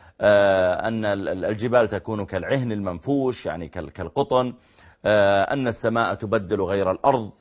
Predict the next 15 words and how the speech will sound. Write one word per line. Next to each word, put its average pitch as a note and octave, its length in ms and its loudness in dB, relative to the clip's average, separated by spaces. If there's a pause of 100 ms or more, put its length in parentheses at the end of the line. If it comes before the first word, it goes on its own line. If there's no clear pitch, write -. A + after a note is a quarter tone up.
غير، F#2+ 480 0
غير G2+ 380 0
السماوات، G2+ 680 0
وتبدل G2 520 -4
الأرض G2+ 300 -2
غير G2+ 160 -2
الأرض، C3 280 0 (240)
هذه F3 220 2
كلها G3 380 2
علامات D#3 560 0
على D3 180 0
القيام C3 460 -2 (340)
نفسه. E2+ 440 -8 (400)
فالمقصود C#3+ 640 0
أن C3 340 0